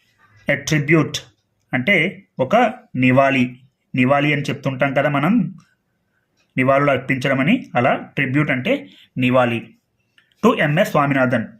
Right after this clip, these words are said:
ఎంఎస్ స్వామినాథన్కు నివాళి. The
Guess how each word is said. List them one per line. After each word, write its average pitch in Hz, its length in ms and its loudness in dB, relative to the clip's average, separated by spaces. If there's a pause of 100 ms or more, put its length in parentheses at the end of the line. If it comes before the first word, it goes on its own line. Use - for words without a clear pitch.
(480)
ఎంఎస్ 139 380 0
స్వామినాథన్కు 139 640 0 (340)
నివాళి. 120 340 2 (440)
The 120 60 0